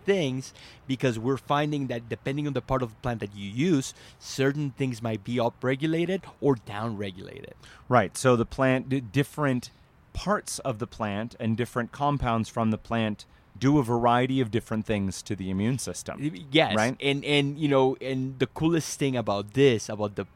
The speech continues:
Speaker 1: plant medicine, is that, uh, one of the plants that we study, Melissa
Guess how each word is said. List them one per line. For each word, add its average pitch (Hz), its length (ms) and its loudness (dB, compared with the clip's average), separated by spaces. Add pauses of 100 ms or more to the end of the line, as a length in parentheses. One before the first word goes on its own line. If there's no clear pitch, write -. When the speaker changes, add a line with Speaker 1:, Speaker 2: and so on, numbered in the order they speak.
Speaker 1:
plant 120 580 -2
medicine, 113 720 -2
is 107 180 -6
that, 104 240 -2 (460)
uh, 117 240 0
one 131 320 0
of 147 80 -8
the 147 60 0
plants 127 240 -2
that 117 120 -2
we 110 240 -6
study, 120 680 0
Melissa 117 380 -2